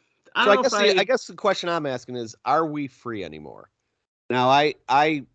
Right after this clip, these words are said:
Speaker 1: I believe that we are, but there's a significant population that believes we're losing our freedoms, and, you know, I just, it's an interesting issue to debate and talk about.
Speaker 2: Yeah, I was doing a little bit of reading, and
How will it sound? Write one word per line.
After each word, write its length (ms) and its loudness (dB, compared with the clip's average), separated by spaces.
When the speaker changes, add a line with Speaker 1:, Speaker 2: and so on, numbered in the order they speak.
Speaker 1:
I 180 2
believe 420 -8
that 180 -4
we 180 -6
are, 400 0
but 240 -12
there's 220 -6
a 80 -12
significant 680 -8
population 840 -6
that 160 -6
believes 540 -6
we're 160 2
losing 380 4
our 140 -2
freedoms, 680 -4
and, 640 2
you 140 -6
know, 120 2
I 80 2
just, 440 -8
it's 80 -6
an 80 0
interesting 580 0
issue 380 0
to 320 0
debate 400 2
and 100 -14
talk 360 -4
about. 360 -10
Speaker 2:
Yeah, 380 2
I 100 -2
was 180 -2
doing 220 -2
a 60 -2
little 220 4
bit 160 0
of 100 2
reading, 460 2
and 280 -4